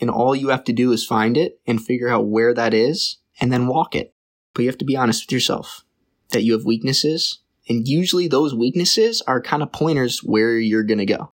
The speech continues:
Because a lot of times we're specifically designed to go through experiences and pain in order to learn from them, to serve other people who have gone through similar experiences. With that being said,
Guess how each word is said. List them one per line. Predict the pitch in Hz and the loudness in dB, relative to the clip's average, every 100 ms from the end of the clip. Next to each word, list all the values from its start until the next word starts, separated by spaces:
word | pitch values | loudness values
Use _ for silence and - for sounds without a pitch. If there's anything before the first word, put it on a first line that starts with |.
| _ _ - | _ _ -4
Because | 135 147 | 0 0
a | 123 | 2
lot | 120 135 | 2 0
of | 160 | 0
times | 175 175 170 | 0 0 -2
we're | 131 139 151 - | 0 0 0 -2
specifically | - - 123 - 135 147 147 151 | -2 0 2 2 0 -2 0 0
designed | 127 113 113 127 | 0 0 0 2
to | 117 | 0
go | 107 110 | 2 0
through | 117 131 | 0 -2
experiences | 123 - 113 117 117 139 131 | 0 0 0 0 0 0 0
and | 113 107 | 0 0
pain | - 110 123 165 - _ - | 0 2 2 -2 -6 _ -6
in | 131 123 | -2 0
order | 123 131 151 147 | 2 2 2 0
to | - 120 | 0 0
learn | 113 113 117 | 2 2 0
from | 113 160 | -2 -2
them, | 165 180 185 | 0 0 -2
to | - 147 | -2 0
serve | - - 143 131 | 2 2 2 2
other | 123 113 | 2 2
people | 117 117 143 139 | 0 0 0 2
who | 123 | 2
have | 113 | 0
gone | 117 117 110 | 2 2 2
through | 117 | 0
similar | - 110 107 95 | 2 2 2 0
experiences. | - - 98 107 - 71 - _ _ _ _ | -2 -4 -2 -2 -2 -2 -6 _ _ _ _
With | 135 139 | -2 2
that | 202 240 | 0 2
being | 196 131 | 0 2
said, | 113 107 | 2 0